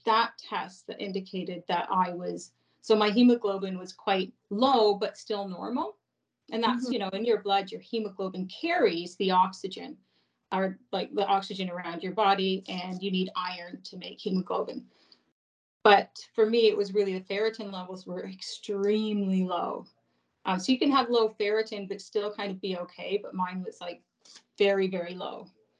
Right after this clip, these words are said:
Speaker 1: And so that's when it, my doctor who had, uh, ordered that test for me, and it came in, and I was like, "Oh,"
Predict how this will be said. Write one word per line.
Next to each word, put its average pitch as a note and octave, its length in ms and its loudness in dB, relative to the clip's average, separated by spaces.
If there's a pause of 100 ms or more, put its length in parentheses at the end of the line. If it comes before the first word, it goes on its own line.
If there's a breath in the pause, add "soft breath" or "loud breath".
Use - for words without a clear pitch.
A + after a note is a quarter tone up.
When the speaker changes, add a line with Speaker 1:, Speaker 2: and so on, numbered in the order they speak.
(280)
Speaker 1:
And F#3+ 140 -2
so G3 320 4
that's A3+ 400 6
when G3+ 180 -2
it, F#3+ 160 -6
my F#3 200 -4
doctor F#3 720 -6
who F#3 200 -6
had, F3+ 380 -4 (140)
uh, F3+ 220 -6 (520)
ordered B3 320 4
that - 160 -4
test - 360 -14
for F#3 100 -10
me, F3 280 -8 (640)
and G#3 120 0
it G3 60 -2
came F#3+ 340 4
in, F#3 520 2 (260)
and F#3 120 -6
I F3 60 -6
was F3 120 -8
like, G#3 200 -6 (100)
"Oh," E4+ 340 4